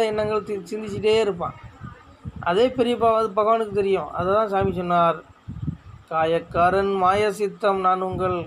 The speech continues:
கண்காணா பெருவழியோன், அவரவர் செய்யும் குற்றம் உங்கள் ஆண்டி நான் அறிவேன்டா."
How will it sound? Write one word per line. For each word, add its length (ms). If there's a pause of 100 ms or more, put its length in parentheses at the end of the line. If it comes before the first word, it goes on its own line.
(140)
கண்காணா 560 (220)
பெருவழியோன், 720 (680)
அவரவர் 580
செய்யும் 400
குற்றம் 400
உங்கள் 300
ஆண்டி 380
நான் 260
அறிவேன்டா." 460